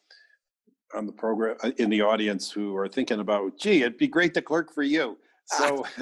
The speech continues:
<laughs> one question is, uh, do you like your law clerks to have had a year of exp-,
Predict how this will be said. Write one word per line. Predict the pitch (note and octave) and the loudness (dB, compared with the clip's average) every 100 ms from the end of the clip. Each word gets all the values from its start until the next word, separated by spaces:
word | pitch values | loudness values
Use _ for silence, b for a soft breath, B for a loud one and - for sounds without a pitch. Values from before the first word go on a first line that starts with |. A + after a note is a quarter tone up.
| - | -2
<laughs> | D#3+ D3+ D3 C3+ | 0 0 -6 -6
one | E3 F#3+ | -6 -4
question | F#3 D#3+ - C#3 B2+ | -4 -4 -4 -8 -6
is, | B2+ A#2 - _ _ _ - A2+ | -6 -8 -14 _ _ _ -14 -12
uh, | A2+ | -8
do | A#2+ | -4
you | C3 | -2
like | B2 A2 B2 D3+ D3+ | -2 0 -2 -4 -8
your | C#3 C#3 | -8 -4
law | C3 | -4
clerks | C3+ C#3 C3 - | -6 -8 -10 -8
to | - A#2+ | -6 -6
have | A#2+ | -4
had | A#2+ A#2+ | -6 -6
a | B2 | -6
year | A2+ A#2 | -8 -8
of | G#2+ | -12
exp-, | G#2 - | -16 -20